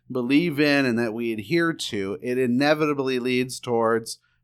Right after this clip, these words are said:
progress, either moral, social, ethical, scientific, whatever it might be. So, rational thought, reason, is the thing that's outside of the story of the Enlightenment that legitimates the light,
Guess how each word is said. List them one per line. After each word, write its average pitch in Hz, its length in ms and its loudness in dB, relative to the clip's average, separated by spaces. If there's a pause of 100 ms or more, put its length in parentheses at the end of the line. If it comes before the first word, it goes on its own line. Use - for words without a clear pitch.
progress, 120 640 0
either 98 180 -6
moral, 113 320 0
social, 107 440 -8
ethical, 101 420 -8
scientific, 98 720 -8
whatever 101 380 -4
it - 60 -10
might 92 300 -10
be. 104 260 -12 (540)
So, 156 480 2 (140)
rational 151 540 2
thought, 139 580 4 (180)
reason, 135 920 -2
is 143 420 2
the 143 120 4
thing 160 260 0
that's 143 200 2
outside 139 1120 4
of 143 260 4
the 147 120 2
story 143 760 0
of 127 360 2
the 123 140 0
Enlightenment 120 840 -2 (400)
that 127 380 0 (140)
legitimates 135 1000 2
the 117 80 -4
light, 101 380 -6